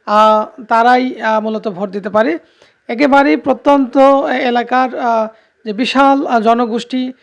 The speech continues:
বিশাল, আহ, জনসমর্থন, তারা মূলত, আহ, অনলাইন, আহ, জরিপে অংশগ্রহণ করতে পারে না,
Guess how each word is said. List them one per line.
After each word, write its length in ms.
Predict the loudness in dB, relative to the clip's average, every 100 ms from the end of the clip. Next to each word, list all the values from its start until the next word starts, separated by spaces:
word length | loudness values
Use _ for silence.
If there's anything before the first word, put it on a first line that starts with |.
| _ _
বিশাল, 520 | -8 -4 2 2 2
আহ, 100 | -2
জনসমর্থন, 880 | 0 0 -2 -6 -4 -4 -4 -4 -6 -12 _ _
তারা 240 | 0 2 4
মূলত, 340 | 4 2 2
আহ, 460 | 2 2 2 2 2
অনলাইন, 560 | 0 2 0 0 0
আহ, 200 | 2 2
জরিপে 320 | 2 -2 -2
অংশগ্রহণ 320 | -4 -4 -6 -6
করতে 220 | -8 -4
পারে 240 | -4 -4
না, 120 | -6